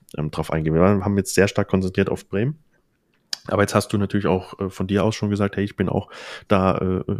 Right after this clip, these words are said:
Mitgesellschafter in, in, in Hamburg mit dem, äh, lieben Jonas Kastel. Ich würd mal sagen, ich weiß jetzt die Alter nicht vom Tobi und vom Jonas, aber ich denk mal, die nehmen sich nicht ganz so viel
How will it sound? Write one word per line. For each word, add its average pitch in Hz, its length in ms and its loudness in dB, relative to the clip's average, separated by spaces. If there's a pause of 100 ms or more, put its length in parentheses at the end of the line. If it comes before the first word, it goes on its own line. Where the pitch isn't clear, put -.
Mitgesellschafter 101 1040 2
in, 90 240 -2
in, 87 260 -4
in 85 200 -4
Hamburg 131 480 6 (420)
mit 101 220 2
dem, 92 340 4
äh, 92 180 4
lieben 95 240 2
Jonas 90 360 4
Kastel. 143 440 2
Ich 101 140 -6
würd 104 160 0
mal 104 100 4
sagen, 95 460 4
ich - 220 -16
weiß 101 160 6
jetzt 113 240 0
die - 100 2
Alter 113 320 6
nicht 120 160 2
vom 107 160 2
Tobi 117 300 6
und 98 100 4
vom 107 160 2
Jonas, 110 340 6
aber 95 100 6
ich 95 100 0
denk 98 180 2
mal, 95 100 4
die 92 140 2
nehmen 98 280 4
sich 95 200 -4
nicht 92 140 -2
ganz 110 240 2
so 131 80 4
viel 123 280 6